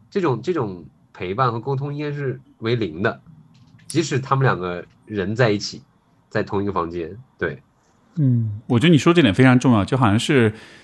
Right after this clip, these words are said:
Speaker 2: 小孩子实际上他是需要很多，不光是生活上照顾，他其实是需要你在思想、在精神上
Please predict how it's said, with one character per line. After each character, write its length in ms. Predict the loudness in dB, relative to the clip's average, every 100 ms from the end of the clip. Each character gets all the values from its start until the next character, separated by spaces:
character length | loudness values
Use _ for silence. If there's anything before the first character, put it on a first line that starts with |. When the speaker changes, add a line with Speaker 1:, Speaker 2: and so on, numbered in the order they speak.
| _ -6
Speaker 2:
小 260 | 0 2
孩 180 | 4 2
子 140 | 2
实 160 | 0 -2
际 140 | 2
上 180 | 6 6
他 260 | 6 4 4
是 220 | 0 -2
需 240 | -2 0
要 240 | 4 6 6
很 220 | 4 0
多， 260 | 2 4 4
不 180 | 4
光 200 | 4 4
是 100 | 4
生 220 | 4 4 6
活 100 | 6
上 160 | 6
照 220 | 6 4
顾， 120 | 2 -4
他 140 | -6
其 160 | -2 -2
实 100 | 0
是 120 | -2
需 120 | 2
要 100 | 4
你 160 | 4 2
在 360 | 0 2 2 -2 -10 -20 -20 _
思 260 | -6 0 2
想、 240 | 2 2
在 120 | 0
精 240 | 0 4 4
神 160 | 4
上 440 | 2 2 2 0